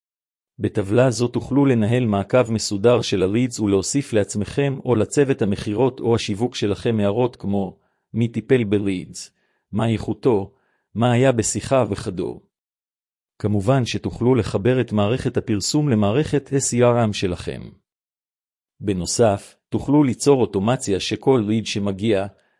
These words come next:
אתם תקבלו אותו גם לתיבת המייל שלכם באותו רגע וכך תוכלו לחזור אליו מהר יותר. חיבור דף נחיתה למערכת דיוור.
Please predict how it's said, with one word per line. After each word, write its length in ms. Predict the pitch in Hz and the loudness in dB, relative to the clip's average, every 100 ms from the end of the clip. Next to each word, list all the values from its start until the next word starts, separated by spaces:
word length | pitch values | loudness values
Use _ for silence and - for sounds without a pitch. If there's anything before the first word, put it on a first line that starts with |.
| _ | _
אתם 260 | - - 165 | -6 0 0
תקבלו 420 | 156 117 104 123 | 0 -2 2 2
אותו 260 | 135 139 104 | 2 2 4
גם 200 | 113 123 | 4 2
לתיבת 500 | 104 107 101 139 123 | 0 0 0 0 0
המייל 260 | 104 123 | 0 0
שלכם 540 | 120 104 101 - 127 120 | -2 -2 -2 -2 -2 0
באותו 340 | 104 - 113 | 0 4 4
רגע 280 | 110 131 95 95 | 4 2 0 -2
וכך 340 | 98 120 120 | -2 -2 -2
תוכלו 340 | - - 147 | -6 -4 0
לחזור 560 | 127 - 98 104 139 120 | 0 0 -2 0 0 2
אליו 220 | 117 123 101 | 0 0 0
מהר 340 | 104 104 101 | -2 0 0
יותר. 460 | 90 82 71 60 60 _ _ _ _ _ _ _ _ _ _ _ | -2 -4 -6 -8 -10 _ _ _ _ _ _ _ _ _ _ _
חיבור 460 | 104 107 95 131 107 | -6 -2 2 2 4
דף 280 | 101 123 - | 4 2 2
נחיתה 480 | 101 - 104 117 127 | -2 -2 0 2 4
למערכת 640 | 113 101 101 123 117 - | 2 2 2 0 -2 -4
דיוור. 640 | 101 95 92 73 62 - | -4 -2 -2 -4 -8 -18